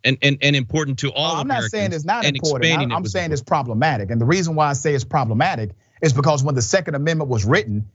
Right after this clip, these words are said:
Speaker 2: one, it wasn't written for the level of artillery that we have. It wasn't written for the people because they did not have me in mind or women in mind. They didn't even have,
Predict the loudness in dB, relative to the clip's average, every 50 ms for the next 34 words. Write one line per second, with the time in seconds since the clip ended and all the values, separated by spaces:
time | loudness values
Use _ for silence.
0 | _ _ _ 0 2 2 2 2 2 2 2 2 2 0 0 0 0 0 0 0
1 | -4 -2 0 0 0 2 2 2 2 2 2 0 -2 0 0 0 0 0 0 0
2 | 0 2 2 0 0 0 0 -2 -2 0 2 2 2 0 0 -2 0 0 0 0
3 | 0 0 0 0 0 -2 -4 -2 0 0 0 0 -2 -4 -2 -2 0 0 0 0
4 | 0 0 0 2 2 2 2 2 2 2 2 2 2 2 2 2 2 0 0 0
5 | 0 0 0 0 0 0 0 0 0 -2 -2 -2 0 0 0 0 0 0 0 2
6 | 2 2 0 0 -2 -4 -8 -6 -2 0 2 2 2 2 2 2 0 0 2 2
7 | 2 2 0 -2 -4